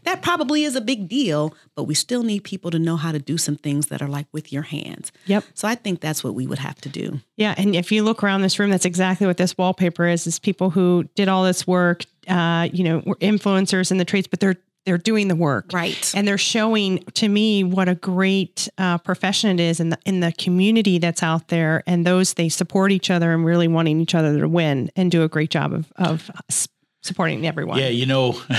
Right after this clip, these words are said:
Speaker 3: <laughs> me, I always joke, to me, an app before I came to Odie was something I ordered before dinner. You know? <laughs> Uh, you know, I'm, I'm a boomer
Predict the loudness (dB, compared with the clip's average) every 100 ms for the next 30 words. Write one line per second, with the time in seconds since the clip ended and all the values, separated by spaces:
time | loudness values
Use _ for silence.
0 | -4 -8 -12 -6 -2 -2 -4 -14 -12 -4
1 | 0 2 0 -2 0 0 0 -4 -10 -4
2 | -2 -2 -4 -4 -4 -4 -4 -6 -4 -6
3 | -6 -4 -4 -2 -2 -4 -4 -6 -4 -4
4 | -4 -6 -8 -8 -8 -8 -6 -6 -8 _
5 | _ -6 -2 0 0 0 -2 -2 -2 0
6 | -2 0 -2 0 0 -2 0 0 0 -2
7 | 0 0 0 -2 -2 -2 -4 -6 -6 -4
8 | -4 -2 -2 0 0 0 0 2 2